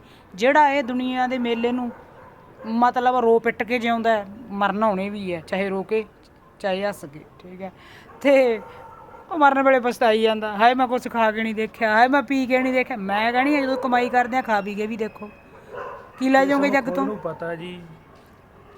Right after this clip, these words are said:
Speaker 2: ਕਿ ਜਿਹੜੀ ਭੁੱਖ ਆ ਇਨਸਾਨ ਦੀ, ਉਹ ਕਦੀ ਵੀ ਟਿਕਦੀ ਨਹੀਂ।
Speaker 1: ਸਹੀ ਗੱਲ
Speaker 2: ਹੁਣ
Speaker 1: ਹੈ।
Speaker 2: ਇਹ ਕਹਿਣੇ ਆ,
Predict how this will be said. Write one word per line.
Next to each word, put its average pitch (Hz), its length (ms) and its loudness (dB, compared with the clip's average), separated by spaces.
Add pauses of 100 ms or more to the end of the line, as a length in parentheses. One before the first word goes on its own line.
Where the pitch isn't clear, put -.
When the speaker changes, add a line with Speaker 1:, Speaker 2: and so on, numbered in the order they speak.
(140)
Speaker 2:
ਕਿ 190 120 -10
ਜਿਹੜੀ 220 460 -6 (120)
ਭੁੱਖ 214 320 -6
ਆ 185 120 -2
ਇਨਸਾਨ 185 360 -4
ਦੀ, 190 100 -8
ਉਹ 202 60 -8
ਕਦੀ 196 220 -6
ਵੀ 202 160 -10
ਟਿਕਦੀ 170 360 -8
ਨਹੀਂ। 143 120 -14 (840)
Speaker 1:
ਸਹੀ 254 260 2
ਗੱਲ 233 160 4
Speaker 2:
ਹੁਣ 202 80 0
Speaker 1:
ਹੈ। 208 60 2
Speaker 2:
ਇਹ 202 40 0
ਕਹਿਣੇ 214 340 -4
ਆ, 202 120 -6